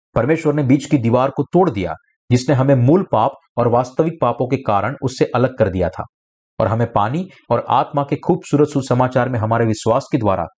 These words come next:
परमेश्वर के साथ संगति करने की अनुमति दी। हमें एक बार फिर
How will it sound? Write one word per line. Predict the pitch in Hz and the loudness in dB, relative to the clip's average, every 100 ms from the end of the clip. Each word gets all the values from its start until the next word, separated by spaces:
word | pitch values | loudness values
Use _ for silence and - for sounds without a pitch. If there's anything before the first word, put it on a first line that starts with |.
| _ - | _ -4
परमेश्वर | 117 127 147 135 | 0 0 0 0
के | 127 | 0
साथ | 131 - 135 | -2 0 -2
संगति | - 135 143 143 | -2 -2 0 0
करने | 127 110 107 | 0 0 0
की | 107 | -2
अनुमति | 95 95 92 | -2 -2 -2
दी। | 85 82 _ _ _ _ _ _ _ _ _ _ _ _ _ - | -4 -6 _ _ _ _ _ _ _ _ _ _ _ _ _ -4
हमें | 117 127 | 0 2
एक | 147 | 2
बार | 131 131 - | 2 0 2
फिर | 156 | 0